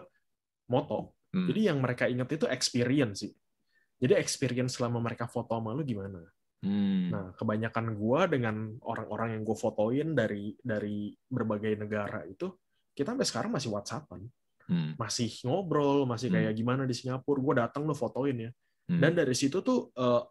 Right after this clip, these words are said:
Speaker 1: apa, gede. Kalau gue foto family, "Eh, anak pertama gue lahir nih."
Speaker 2: Hmm.
Speaker 1: Nah,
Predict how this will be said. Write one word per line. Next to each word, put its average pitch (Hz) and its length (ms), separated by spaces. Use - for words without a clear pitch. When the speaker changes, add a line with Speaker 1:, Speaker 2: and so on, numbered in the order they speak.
Speaker 1:
apa, - 340
gede. 147 380
Kalau 120 160
gue 123 80
foto 123 200
family, 123 600
"Eh, 190 260
anak 151 220
pertama 147 260
gue 180 160
lahir 180 300
nih." 180 140
Speaker 2:
Hmm. - 100
Speaker 1:
Nah, 117 200